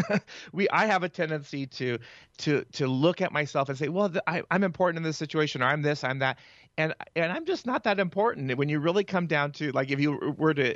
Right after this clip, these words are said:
uh, integrate Romans, you know, "Don't think more highly of yourself than you ought to." And what I love about that verse is, in verse, uh, Second Corinthians five fifteen, he says, "He died, Jesus died." And then it says, "So that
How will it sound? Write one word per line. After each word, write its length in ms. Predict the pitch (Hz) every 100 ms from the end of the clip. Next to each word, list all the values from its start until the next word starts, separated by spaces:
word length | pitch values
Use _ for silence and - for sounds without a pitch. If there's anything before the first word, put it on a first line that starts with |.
| -
uh, 100 | 127
integrate 380 | 160 139 127
Romans, 440 | 104 143 135 104 -
you 80 | 120
know, 60 |
"Don't 280 | 110 147 165
think 160 | 180 -
more 140 | 151
highly 360 | - 139 147 147
of 80 |
yourself 380 | 131 123 135 131
than 140 | 135 135
you 100 | -
ought 240 | 95 147 -
to." 260 | - 107 - - - - -
And 220 | 175 160
what 100 | 180
I 100 | 165
love 380 | 139 135 170 220
about 240 | 202 175
that 200 | 170 156 -
verse 400 | 139 139 151 - -
is, 300 | 117 113 -
in 200 | 135 123
verse, 300 | 139 143 -
uh, 100 | 123
Second 280 | 117 143 147
Corinthians 340 | 139 131 120
five 180 | 131 123
fifteen, 300 | 120 - 143
he 80 | 127
says, 240 | 127 135 - - - -
"He 480 | - 190 196 196
died, 580 | 165 131 131 123 113 - 127
Jesus 460 | 113 147 170 180 -
died." 340 | 110 107 107
And 100 | 151
then 120 | 185
it 80 | 170
says, 300 | 160 147 123
"So 540 | - - - 190 180 180
that 480 | 147 147 107 -